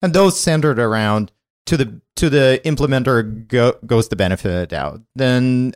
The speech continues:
um, you know, we have plus mi-, uh, plus one, minus one, zero system, very similar to open source projects. But here we basically consider minus ones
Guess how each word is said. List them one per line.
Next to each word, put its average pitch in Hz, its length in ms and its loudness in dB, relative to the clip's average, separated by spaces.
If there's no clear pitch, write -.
um, 123 540 2
you 131 80 -2
know, 104 140 0
we 127 240 0
have 127 420 2
plus 143 340 2
mi-, 135 140 2
uh, 135 300 2
plus - 360 0
one, 127 180 0
minus 113 400 0
one, 113 280 0
zero 110 320 2
system, 101 500 -4
very 110 240 0
similar 104 320 -4
to 117 120 -2
open 104 200 -2
source 151 240 -2
projects. 165 480 0
But 131 240 -2
here 170 320 2
we 117 220 -2
basically 98 680 -2
consider 107 440 -2
minus 107 380 0
ones 131 340 0